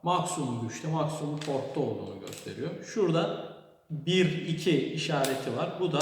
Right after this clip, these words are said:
birdeyken torkun birde olduğu, ikiye getirdiğimiz zaman maksimumda olduğunu ifade ediyor. Biz şimdi bir uç takmak istediğimiz zaman nasıl bir yol izleyeceğiz?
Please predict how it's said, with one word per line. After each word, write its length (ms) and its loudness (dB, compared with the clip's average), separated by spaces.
birdeyken 840 4
torkun 440 2
birde 240 2
olduğu, 520 0
ikiye 260 0
getirdiğimiz 600 0
zaman 180 -2
maksimumda 540 0
olduğunu 500 -2
ifade 460 -2
ediyor. 300 -2
Biz 200 0
şimdi 220 -2
bir 240 0
uç 220 -2
takmak 420 -4
istediğimiz 600 0
zaman 320 0
nasıl 260 0
bir 40 0
yol 260 2
izleyeceğiz? 520 -2